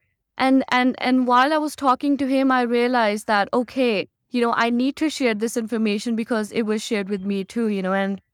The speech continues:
and I collected so much over the times because I really was in this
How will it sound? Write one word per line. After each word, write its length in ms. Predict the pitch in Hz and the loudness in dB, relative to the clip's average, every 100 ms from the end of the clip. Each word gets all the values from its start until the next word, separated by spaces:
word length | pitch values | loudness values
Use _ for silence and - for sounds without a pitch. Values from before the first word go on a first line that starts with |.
| - | -6
and 240 | 214 208 - | -4 -4 -2
I 300 | 208 208 220 214 | 0 2 0 -4
collected 500 | 262 233 233 294 - | -2 -2 -2 -4 -2
so 180 | 262 | -2
much 280 | 226 214 220 | 0 0 0
over 240 | - 208 208 | -4 -4 -4
the 100 | 214 | -6
times 380 | 240 214 208 214 | -4 -2 -2 -4
because 300 | 233 233 226 | -4 -2 0
I 80 | |
really 500 | 214 202 233 247 277 | -2 -2 -2 0 0
was 320 | 240 214 208 202 | 0 0 0 -2
in 220 | 202 202 | -4 -2
this 320 | 208 208 | -2 -4